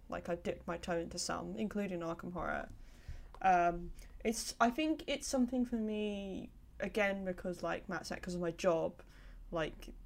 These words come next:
you know, I spend a certain amount of time playing tabletop games. I can't really dedicate a huge amount of my time to something like Arkham Horror, which requires you to k-,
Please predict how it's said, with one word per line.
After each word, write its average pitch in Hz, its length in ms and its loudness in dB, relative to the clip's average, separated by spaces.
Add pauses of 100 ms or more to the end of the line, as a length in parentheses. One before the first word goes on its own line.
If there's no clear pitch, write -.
you 202 80 -2
know, 180 140 0
I 165 100 0
spend 185 300 0
a 175 40 0
certain - 260 4
amount 180 180 0
of - 40 -12
time 170 300 0
playing 165 480 0 (500)
tabletop - 480 0
games. 233 720 4
I 180 260 4 (160)
can't 202 320 2
really 190 260 0
dedicate 180 600 0
a 190 40 -14
huge 196 240 -2
amount 185 180 0
of 180 60 -4
my 175 100 0
time 175 200 -4
to - 80 -10
something 180 420 2
like 170 580 4 (300)
Arkham 180 360 4
Horror, 214 360 8
which 190 200 -2
requires 175 520 2
you 175 80 0
to - 140 -8
k-, - 60 -16